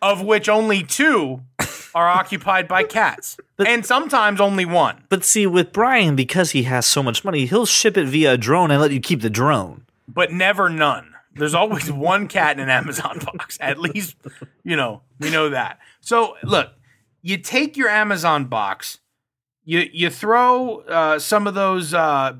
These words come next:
Speaker 1: bags you have from the grocery store that you never throw away. You just pile 'em all together in one bag.
Speaker 2: <laughs>
Speaker 1: You use that as packing material. You tape it up,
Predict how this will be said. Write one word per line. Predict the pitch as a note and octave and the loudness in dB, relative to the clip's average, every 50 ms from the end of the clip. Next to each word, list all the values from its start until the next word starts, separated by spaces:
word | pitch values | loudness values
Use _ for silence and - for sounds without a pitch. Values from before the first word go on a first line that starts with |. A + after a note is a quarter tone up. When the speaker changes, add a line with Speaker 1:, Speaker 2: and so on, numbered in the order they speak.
| - _ _ | -18 _ _
Speaker 1:
bags | C#3 C3+ E3+ F3 F3+ F#3 F#3 F3 C#3 C#3+ | -6 -2 0 2 2 2 2 0 -4 -6
you | E3 | -2
have | D3 D3 D3+ C3+ | 0 0 0 0
from | - C#3+ C#3 | -2 -8 -10
the | B2+ B2+ | -10 -6
grocery | B2+ D3 D3+ D#3+ D3+ C3 C#3 C3+ | -2 0 0 0 0 0 -4 -6
store | B2+ - - C3 A2+ A2 G#2+ | -6 -6 -6 -6 -6 -6 -8
that | G#2+ A#2+ | -8 -8
you | A#2 A#2+ B2 | -10 -8 -4
never | B2 B2+ B2+ B2+ C3+ | 0 0 0 0 -2
throw | C3 C3 D3 B2+ B2 A#2+ | -4 -4 -2 -2 -2 -2
away. | A#2 A#2+ B2+ C3 C#3 | 0 0 0 2 2
You | C3 B2 | 2 0
just | A2 A2 - - | -2 -6 -10 -8
pile | - C3+ B2+ B2+ B2+ B2 | -6 -4 -4 -4 -4 -4
'em | A#2+ A#2+ | -4 -4
all | A#2 A#2+ | 0 0
together | - A#2 A2+ E3 D#3 D#3 E3+ C#3+ A2 | -2 0 0 -2 0 0 0 0 0
in | E3+ D3+ - | 0 -2 -2
one | B2 E3 D3+ A2+ | 0 -2 -2 0
bag. | - D#3 C3+ C3+ C#3 D3 - - - - - - - - | 0 -2 0 0 -2 -2 -4 -6 -8 -8 -10 -10 -12 -18
Speaker 2:
<laughs> | - _ - _ _ - | -20 _ -20 _ _ -10
Speaker 1:
You | - D#3 | -6 -4
use | D#3+ E3 G#3 B3+ C#4+ C4+ | -2 0 0 0 0 0
that | A3 G#3+ A3 A#3 A3 | 0 0 0 2 0
as | F#3+ E3+ C#3 | -2 -4 -8
packing | - G#3 G3+ G3+ G#3 G3+ G#3 F#3 D#3 | -4 -2 0 0 0 -2 -4 -4 -4
material. | C#3 C3+ - - B2+ A2 G#2 G2+ G2 F#2+ F#2 F#2 F#2 A#2 - _ _ _ _ _ _ _ _ _ _ _ _ _ _ _ _ _ _ _ | -6 -6 -6 -6 -4 -4 -4 -4 -6 -8 -8 -10 -12 -16 -20 _ _ _ _ _ _ _ _ _ _ _ _ _ _ _ _ _ _ _
You | D3+ D#3 D3+ | -2 -2 -2
tape | C3+ - A3 B3 C#4 - - | -2 0 0 0 0 0 -2
it | G#3 G#3 | 0 2
up, | G#3 G3 C#3 A#2+ - - _ _ | 2 2 2 0 -4 -6 _ _